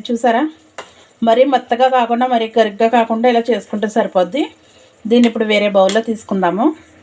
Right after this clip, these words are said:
చూడండి, finally మనకి పల్లి కారం పొడి రెడీ అయిపోయింది. చాలా చాలా స్మెల్ భలే వస్తుందబ్బా, చాలా బాగుంటుంది. రైస్లో కన్నా బాగుంటుంది, లేదంటే దోశలో అయినా పైన జల్లుకుని,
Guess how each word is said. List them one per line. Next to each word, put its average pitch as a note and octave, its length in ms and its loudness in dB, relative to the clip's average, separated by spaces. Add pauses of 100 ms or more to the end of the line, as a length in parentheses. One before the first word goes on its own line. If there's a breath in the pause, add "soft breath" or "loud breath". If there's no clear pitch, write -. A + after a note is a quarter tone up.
(600 loud breath)
చూడండి, D4 300 0
finally C4 460 -6
మనకి A3+ 280 -2 (120)
పల్లి B3+ 260 -2
కారం A#3 280 -2
పొడి A3+ 160 0
రెడీ G3 200 0
అయిపోయింది. G3+ 320 -4 (140)
చాలా A3 300 -2
చాలా A3+ 180 0 (140)
స్మెల్ G3+ 340 -2
భలే F#3 200 0 (120)
వస్తుందబ్బా, G3 480 -4 (960 loud breath)
చాలా A#3 280 -2
బాగుంటుంది. C4 440 -2
రైస్లో G#3+ 360 -2
కన్నా A3+ 280 -2
బాగుంటుంది, A#3+ 420 0
లేదంటే A3 320 -2 (100)
దోశలో G#3+ 380 0
అయినా G#3+ 180 -4 (120)
పైన G3+ 340 -4
జల్లుకుని, G3+ 500 -2